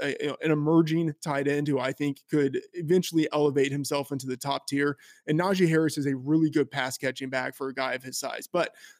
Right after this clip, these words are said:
their passing game has been thwarted by the, I don't wanna say, like, lack of development by rookie quarterback Kenny Pickett, but just,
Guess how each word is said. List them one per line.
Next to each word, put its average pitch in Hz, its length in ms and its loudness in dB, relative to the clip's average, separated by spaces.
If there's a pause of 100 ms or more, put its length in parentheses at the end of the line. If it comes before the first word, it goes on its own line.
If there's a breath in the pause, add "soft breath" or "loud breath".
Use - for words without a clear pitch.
their 156 80 -4
passing 180 360 -2
game 143 300 0
has 135 160 -2
been 135 220 0
thwarted 143 640 0 (360)
by 143 180 0
the, 135 440 0
I 220 60 -2
don't 269 100 -2
wanna 233 100 0
say, 190 120 2
like, 151 180 2
lack 147 380 -2
of 156 80 0
development 131 680 -4
by 135 140 0
rookie 139 360 -6
quarterback 135 520 -6
Kenny 127 180 -4
Pickett, 131 400 -6
but 208 120 0
just, 269 200 0